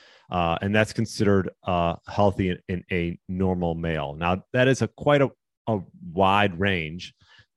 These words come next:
two sixty-four to nine fourteen. Um, and I'm gonna touch on where maybe you should fall depending on wh-, what, how old you are.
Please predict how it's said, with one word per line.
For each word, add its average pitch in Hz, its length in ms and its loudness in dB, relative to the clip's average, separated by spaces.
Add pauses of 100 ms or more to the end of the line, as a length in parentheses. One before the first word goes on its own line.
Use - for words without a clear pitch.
(140)
two 123 220 -2
sixty-four 104 720 0
to 92 100 -2
nine 90 420 -4
fourteen. 85 720 -8 (480)
Um, 80 640 -4
and 92 140 -2
I'm 95 100 0
gonna 92 200 -2 (200)
touch - 240 0
on 92 300 0 (180)
where 110 240 2
maybe 98 240 2
you 98 100 0
should 104 220 -4
fall 95 400 4
depending 92 460 -4
on 85 140 -2
wh-, - 220 -10
what, 87 160 0 (160)
how 90 220 2
old 147 300 8
you 90 100 6
are. 76 280 0